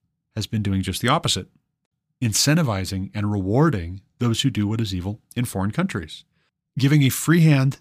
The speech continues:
to China and to Russia to develop economically, to make gains geopolitically, and yes, actually, to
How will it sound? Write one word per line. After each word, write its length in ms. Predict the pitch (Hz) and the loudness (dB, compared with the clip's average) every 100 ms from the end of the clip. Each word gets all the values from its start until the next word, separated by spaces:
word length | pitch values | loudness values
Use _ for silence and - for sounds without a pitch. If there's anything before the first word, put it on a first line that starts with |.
| - | -12
to 100 | - | -6
China 380 | - 127 123 - | -2 0 0 -2
and 140 | 113 | -4
to 100 | 117 | -2
Russia 480 | 113 127 - 95 98 _ _ _ _ _ _ _ _ _ _ | -2 -2 -2 -6 -8 _ _ _ _ _ _ _ _ _ _
to 240 | - 123 117 | 0 2 2
develop 400 | 117 107 123 - | 0 0 -2 -4
economically, 760 | 110 104 120 147 147 139 131 - _ _ _ _ _ _ - | -8 -2 2 2 2 0 -2 -6 _ _ _ _ _ _ -10
to 100 | 104 | -6
make 160 | 104 | -4
gains 540 | - 117 117 117 - - _ _ _ _ - | -2 0 2 0 -4 -8 _ _ _ _ -8
geopolitically, 800 | 113 104 107 127 156 156 156 151 _ _ _ _ _ - | -4 -2 0 2 2 2 0 0 _ _ _ _ _ -6
and 240 | 127 156 | 0 2
yes, 380 | 139 117 - - - | 2 0 -6 -10 -8
actually, 440 | 104 - - 87 - _ _ _ _ _ _ | -8 -6 -8 -10 -12 _ _ _ _ _ _
to 440 | - 117 107 104 | -2 2 2 0